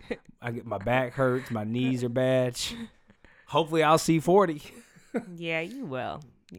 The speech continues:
Speaker 1: Even though you're, like, already eighty. You just, you are who you are.
Speaker 2: Mm,
Speaker 1: And also, speaking of being, like, old and senile, what did you do earlier this week? What was that, yesterday?
Speaker 2: I have no
Speaker 1: <laughs> I
Speaker 2: idea
Speaker 1: looked
Speaker 2: what you're
Speaker 1: at you
Speaker 2: talking about.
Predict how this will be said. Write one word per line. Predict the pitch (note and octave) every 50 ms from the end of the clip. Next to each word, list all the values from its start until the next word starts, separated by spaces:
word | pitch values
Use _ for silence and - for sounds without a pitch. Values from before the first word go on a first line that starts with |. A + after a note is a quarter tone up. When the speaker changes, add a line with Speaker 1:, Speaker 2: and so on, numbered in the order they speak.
| - -
Speaker 1:
Even | F3 E3 D#3+
though | D3 C#3+
you're, | C#3+ D3 D3 C#3+
like, | C3 B2 D#2+ E2 C#3 D3 -
already | - - C#3+ C#3 C#3 C3 C3 B2+ A2+ -
eighty. | C#2+ - - - - - E3 E3 _ _ _ _ _ _ _ _ _ _ _ -
You | A3 A#3+
just, | A#3+ C#4+ C4+ - -
you | A#3 A#3+ A#3+
are | A3+ A#3 A#3+
who | A#3+ A#3+
you | A3+ A3 A3+ A3
are. | A3 A3 G#3+ - - - - - - A#3
Speaker 2:
Mm, | - - _ - -
Speaker 1:
And | C4 D4+ D#4+ D4 C#4 C#4 B3+ - - - -
also, | F#3+ A3 C#4 C#4 - G#3 F#3 F3+ F#3 G3
speaking | F#3+ - - A3 G3+ - F#3+ F#3
of | F3+
being, | F#3 G3+ F#3+ F#3 F3
like, | D#3+ D3+ D3 D3 - -
old | - G#3 G#3+ G#3 G3
and | G3 F3 D#3+ E3 -
senile, | - D#4 D#4 D#4 C#4+ A#3+ G3+ F#3+ F#3 F#3 F#3 F#3+ G#3 A3+ A3 _ _ - _ _ _ _ _ _ -
what | G3 G#3
did | G#3+ F#3+ F3+
you | G3+ G#3
do | F3+ G3 F#3 E3+ D#3+ D#3+ F#3+ G#3+ A3+ G#3+ _ _ _ _ _ _ _ -
earlier | - F3+ F#3 F3+ F3 F3 E3+ E3
this | D#3+ E3 E3+ - G3
week? | - - - - _ _ _ -
What | - G#3 A#3+
was | C4+ A#3+
that, | - E3 D3+
yesterday? | - F3 G3 A3 - - C4+ C#4 C#4+ D4 D#4 F#4 G#4 -
Speaker 2:
I | A#3 B3+
have | - - - - A3
no | A3 A3
Speaker 1:
<laughs> | G#3+
I | G3+
Speaker 2:
idea | G#3
Speaker 1:
looked | G#3 G#3+ A3+ G#3
Speaker 2:
what | G#3+ -
you're | -
Speaker 1:
at | - -
you | B3
Speaker 2:
talking | B3+ C4+ C#4+
about. | D4+ - F#3+ F#2+